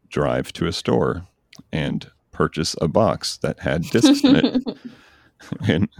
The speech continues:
Speaker 1: and the, the store that had these games maybe had ten, twenty, forty, you know, different games i-, in the beginning, you know, and then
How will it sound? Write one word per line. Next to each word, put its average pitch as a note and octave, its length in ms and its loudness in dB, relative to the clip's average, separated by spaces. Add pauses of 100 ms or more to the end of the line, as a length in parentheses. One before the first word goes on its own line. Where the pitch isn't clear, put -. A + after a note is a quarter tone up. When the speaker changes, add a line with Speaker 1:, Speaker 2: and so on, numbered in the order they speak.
(120)
Speaker 1:
and E2+ 220 4
the, E2 320 6
the D#2+ 120 0
store F#2+ 340 4
that - 160 2
had F2 240 4
these F2+ 180 2
games G2+ 540 2
maybe D#2+ 360 2
had D#2+ 380 2 (1160)
ten, E2+ 480 0
twenty, E2+ 540 0
forty, F2+ 540 2 (220)
you - 100 -4
know, D2 120 0
different D#2+ 340 -2
games F#2 560 0 (640)
i-, D#2 140 4
in F2 120 4
the E2 60 4
beginning, D#2+ 560 2
you - 100 -2
know, D2 140 0
and D#2+ 140 2
then E2+ 400 2